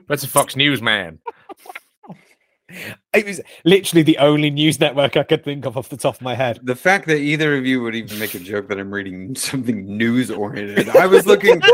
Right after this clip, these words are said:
Speaker 3: I was looking at an article about the, uh, the scene where they all get the medals in Star Wars and how Han didn't really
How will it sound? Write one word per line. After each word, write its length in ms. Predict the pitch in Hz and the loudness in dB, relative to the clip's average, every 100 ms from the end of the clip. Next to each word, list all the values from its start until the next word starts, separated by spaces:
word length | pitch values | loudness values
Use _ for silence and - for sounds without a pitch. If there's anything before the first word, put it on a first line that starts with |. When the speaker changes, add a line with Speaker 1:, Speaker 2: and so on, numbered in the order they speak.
| - 349 | 4 0
Speaker 3:
I 40 | 139 | 2
was 140 | 139 | 2
looking 280 | 175 160 165 | 2 0 0
at 80 | 160 | 2
an 100 | 147 | 2
article 560 | 127 143 147 151 135 | 4 4 4 0 -2
about 480 | 120 104 120 117 113 | -4 -2 0 0 -4
the, 380 | 110 110 107 101 _ _ _ _ _ - | -10 -8 -8 -10 _ _ _ _ _ -12
uh, 380 | 117 110 104 107 98 120 - - _ | -4 -2 -2 -4 -12 -20 -20 -20 _
the 140 | 123 | -10
scene 520 | 120 - - 143 135 127 | -8 -8 -6 -4 -4 -2
where 140 | 123 | 0
they 120 | 120 | 0
all 120 | 120 | 0
get 140 | 120 117 | -2 -6
the 80 | 101 | -8
medals 440 | 104 117 117 101 | -4 -4 -4 -8
in 120 | 95 | -14
Star 420 | - - 110 117 | -14 -6 -2 -2
Wars 320 | 110 101 101 98 | -2 -6 -8 -10
and 120 | 101 | -10
how 300 | 110 101 101 | -6 -6 -6
Han 300 | 190 113 110 | -4 -2 -2
didn't 240 | 107 104 104 | -2 -8 -6
really 240 | 104 101 | -4 -2